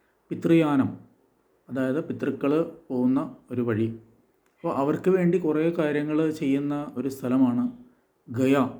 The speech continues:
എന്ന ഭാരതത്തിലെ ബീഹാറിലെ ഒരു സ്ഥലമാണിത്. ബോധഗയ, ബുദ്ധന് ബോധോദയം കിട്ടിയ സ്ഥലം. അവിടുന്ന് ഒരു പന്ത്രണ്ട് കിലോമീറ്ററിലാണ് ഗയ എന്ന ഫാൽഗു നദിയുടെ തീരത്തുള്ള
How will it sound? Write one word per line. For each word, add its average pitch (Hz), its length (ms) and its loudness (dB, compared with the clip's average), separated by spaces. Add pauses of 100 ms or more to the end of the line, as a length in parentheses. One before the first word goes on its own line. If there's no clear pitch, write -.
എന്ന 123 340 0 (300)
ഭാരതത്തിലെ 123 420 -2
ബീഹാറിലെ 131 560 2
ഒരു 123 280 0 (180)
സ്ഥലമാണിത്. 104 520 -4 (840)
ബോധഗയ, 123 640 2
ബുദ്ധന് 135 480 2 (680)
ബോധോദയം 131 580 2
കിട്ടിയ 127 200 0
സ്ഥലം. - 320 -8
അവിടുന്ന് 165 280 -2
ഒരു 165 80 -2
പന്ത്രണ്ട് 170 460 2
കിലോമീറ്ററിലാണ് 160 800 0 (400)
ഗയ 135 380 2 (180)
എന്ന 139 320 -2 (460)
ഫാൽഗു 151 480 4
നദിയുടെ 143 360 4
തീരത്തുള്ള 123 560 -4